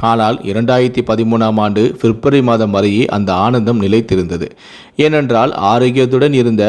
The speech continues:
பிரமேஷிற்கு மூளைக்கட்டி இருப்பது கண்டறியப்பட்டது. குடும்பமே நிலைகுலைந்தது.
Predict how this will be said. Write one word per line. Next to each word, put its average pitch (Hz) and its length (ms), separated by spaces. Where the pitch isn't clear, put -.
பிரமேஷிற்கு 107 720
மூளைக்கட்டி 135 560
இருப்பது 110 520
கண்டறியப்பட்டது. 95 800
குடும்பமே 120 540
நிலைகுலைந்தது. 101 720